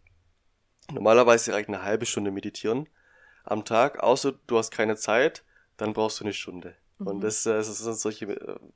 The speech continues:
Speaker 1: Sprüche, wo ich sag, geil, hat er
Speaker 2: Mhm.
Speaker 1: vollkommen recht damit und, ähm, muss man sich selbst vor Augen führen. Ich habe auch immer wieder Patienten mit Rückenschmerzen oder ähnlichen Dingen,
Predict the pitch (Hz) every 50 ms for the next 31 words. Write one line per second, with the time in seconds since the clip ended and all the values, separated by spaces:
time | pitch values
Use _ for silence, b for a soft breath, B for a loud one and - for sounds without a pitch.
0 | - - - - - - - 117 117 - 117 104 110 110 107 - - 104 107 -
1 | - - B B B B B B B B B B - - - 101 104 107 98 -
2 | _ - 202 - 90 95 101 104 95 95 - 104 98 95 92 95 95 - - 101
3 | 101 104 101 - - 95 98 95 - 95 95 101 101 104 _ B B B B B
4 | B B B B 139 151 - - 143 139 131 131 117 131 127 - - - - 120
5 | 120 131 135 127 - - 110 107 104 107 101 87 85 123 135 135 127 113 110 -
6 | 110 - 110 107 - - 113 117 113 - 127 120 120 110 117 123 - 117 120 120
7 | 123 123 - - 120 117 113 - - 113 104 101 95 98 87 - 127 131 135 -
8 | - 127 123 127 123 123 123 123